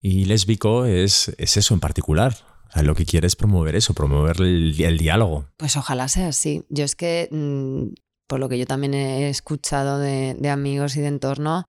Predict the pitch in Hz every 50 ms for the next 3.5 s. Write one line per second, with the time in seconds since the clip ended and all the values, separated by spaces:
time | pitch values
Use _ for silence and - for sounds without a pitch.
0 | _ _ - 175 156 151 147 143 143 143 143 151 147 127 160 156 - 151 147 147
1 | 151 156 151 - 151 147 - - 139 151 147 - 156 151 151 147 151 151 156 151
2 | 151 151 156 165 170 - - 143 139 - 147 - - 147 - 147 147 156 151 143
3 | - - 160 151 147 147 147 143 143